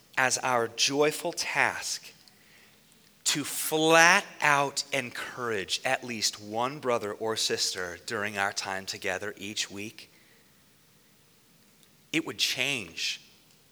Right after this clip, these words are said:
the ethos of this church in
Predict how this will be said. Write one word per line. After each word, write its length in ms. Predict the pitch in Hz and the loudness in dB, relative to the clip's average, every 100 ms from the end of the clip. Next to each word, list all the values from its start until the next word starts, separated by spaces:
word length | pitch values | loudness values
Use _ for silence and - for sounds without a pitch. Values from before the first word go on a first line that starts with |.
| _ | _
the 120 | 117 - 143 | -8 -6 -6
ethos 580 | 147 - 95 95 - - | -6 -6 -6 -2 -2 -2
of 180 | 117 - | -6 -10
this 480 | 95 - - - - | -8 -2 -2 -2 -4
church 540 | - 147 113 - - - - _ _ _ _ _ _ _ _ _ - - - | -4 -4 -6 -4 -6 -6 -20 _ _ _ _ _ _ _ _ _ -20 -18 -2
in 260 | 165 143 | 0 0